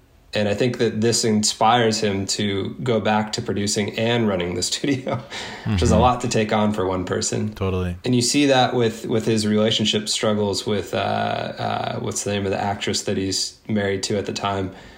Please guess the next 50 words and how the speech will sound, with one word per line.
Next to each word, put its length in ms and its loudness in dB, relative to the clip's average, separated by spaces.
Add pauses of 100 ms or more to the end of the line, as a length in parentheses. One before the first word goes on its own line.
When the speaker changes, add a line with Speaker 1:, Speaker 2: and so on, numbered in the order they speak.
(300)
Speaker 1:
I 20 -20
forget 260 -4
her 60 0
name 260 0
off 180 -4
the 60 -12
top 180 -2
of 60 -10
my 120 -4
head. 240 -2
Speaker 2:
It 120 -6
wasn't 300 0
Ally 280 2
McGraw, 540 -2
was 120 -6
it? 160 -8 (120)
Speaker 1:
I 40 -4
think 240 -2
it 80 0
was, 340 0
yes. 380 -2
Yes, 300 -2
it 80 -4
was. 340 -6 (200)
Speaker 2:
Meredith 540 0
Garrettson. 560 -4 (380)
Yeah, 380 0
that 200 0
relationship 540 -4
plays 280 -4
a 20 -8
huge 240 -8
part. 280 -4 (200)
That 260 4
shocked 320 4
me 120 2
as 100 2
well, 200 4
'cause 200 -4
he, 340 -2
he 260 -2
seemed 280 0
like 180 2
the 80 -4
kind 220 -2
of 80 -4
person 400 -4
who, 400 -4
who, 240 2
like, 340 0